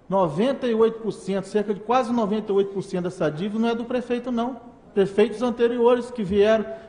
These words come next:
Então, infelizmente, tá vindo assim e vai continuar sendo assim. Então, vai, vai dividir isso em duzentas vezes mesmo. Os próximos prefeitos vão pagando um pouquinho dessa parcela também, que nós estamos pagando ela quase toda também,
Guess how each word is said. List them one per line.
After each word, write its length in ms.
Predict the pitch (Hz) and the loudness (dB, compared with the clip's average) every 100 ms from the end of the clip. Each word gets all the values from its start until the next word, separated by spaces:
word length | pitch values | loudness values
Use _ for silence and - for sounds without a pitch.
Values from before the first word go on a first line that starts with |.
| - | -4
Então, 560 | 226 220 214 233 269 262 | -2 2 4 4 2 -2
infelizmente, 800 | - 247 247 185 208 262 240 - - - - | -2 -2 -2 0 0 -2 -6 -14 -20 -20 -4
tá 120 | 220 196 | 4 4
vindo 280 | 180 214 | 4 2
assim 440 | 214 - 247 320 254 - - - - | 0 -2 -4 -4 -6 -10 -20 -20 -14
e 200 | 214 254 247 | -8 -6 -4
vai 200 | 208 240 | -2 -2
continuar 500 | 254 247 247 254 254 | -4 -4 -2 -2 -2
sendo 260 | - 254 | -4 -4
assim. 240 | 262 262 247 | -4 -4 -6
Então, 240 | 226 226 | -4 -2
vai, 240 | 214 233 208 - - - | 0 -2 -4 -12 -20 -4
vai 140 | 180 185 | 0 2
dividir 340 | 202 208 196 | 0 -2 -4
isso 140 | 226 233 | -4 -2
em 40 | |
duzentas 540 | 214 165 196 226 226 | -2 -2 -2 -2 -2
vezes 260 | 180 202 202 | 2 2 2
mesmo. 300 | 175 247 233 | -4 -4 -4
Os 100 | 170 | -6
próximos 440 | - 190 220 226 | -4 0 0 -2
prefeitos 380 | 180 190 196 202 | -6 -4 0 0
vão 120 | 214 | -2
pagando 320 | 214 240 214 233 | -2 -2 -2 -4
um 40 | |
pouquinho 340 | 240 226 226 | -2 -4 -4
dessa 180 | 226 226 | -4 -6
parcela 400 | 226 226 - 220 | -4 -4 -2 -2
também, 280 | 220 226 214 | -2 -2 -4
que 60 | 208 | -4
nós 120 | 190 | -6
estamos 200 | 208 202 | -6 -4
pagando 360 | 196 185 208 | -2 -2 -2
ela 80 | 208 | -4
quase 320 | 202 226 233 - | -2 -2 -2 -2
toda 240 | 220 220 | -2 -2
também, 400 | 226 214 202 214 | -4 -6 -6 -6